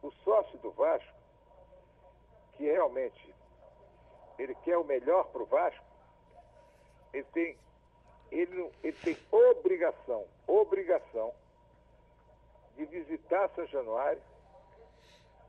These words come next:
e ver como é que está São Januário, ver o que foi feito em São Januário, fazer a comparação, e com toda a dificuldade que nós tivemos nesse triênio, o que foi feito aqui em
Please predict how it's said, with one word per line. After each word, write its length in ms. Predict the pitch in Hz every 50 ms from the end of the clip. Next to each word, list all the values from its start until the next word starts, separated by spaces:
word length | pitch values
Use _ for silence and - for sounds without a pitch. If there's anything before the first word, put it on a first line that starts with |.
| - - -
e 100 | - -
ver 260 | 175 170 220 226 240 233
como 140 | 233 -
é 60 | 226 -
que 80 | - -
está 200 | - - 196 202
São 160 | 196 - 185 160
Januário, 500 | 165 156 - 131 147 160 160 160 - - - - - - - - _ _ _ - -
ver 140 | - - 220
o 80 | - 208
que 160 | - 196 196
foi 280 | - - - 165 160
feito 380 | - - - 175 185 175 180 -
em 60 | - - -
São 100 | 135 123
Januário, 540 | 110 120 107 101 107 117 127 131 131 - - - - - - _ _ _ _ _ - - - - - - - _ _ _ _ _ _ _ - -
fazer 400 | - 170 175 - - - 208 233
a 60 | 220
comparação, 920 | - - 202 190 - 185 185 170 160 - - - - 156 165 190 202 - - - - - - - _ _ _ - - - - - - - - - -
e 40 | -
com 180 | - - 165 160
toda 320 | - - 440 - - 220
a 20 | 202
dificuldade 800 | - - - 180 - - 170 156 - 147 156 156 143 - -
que 100 | - 139
nós 160 | 135 139 131 -
tivemos 420 | - 113 107 117 143 139 131 127
nesse 180 | 131 127 123 -
triênio, 520 | _ 113 107 123 143 170 180 160 110 92 - - - - - - - - - -
o 80 | - -
que 140 | - -
foi 220 | 165 - - - -
feito 400 | - - - 190 196 381 - -
aqui 260 | - - - 320 349
em 60 | 339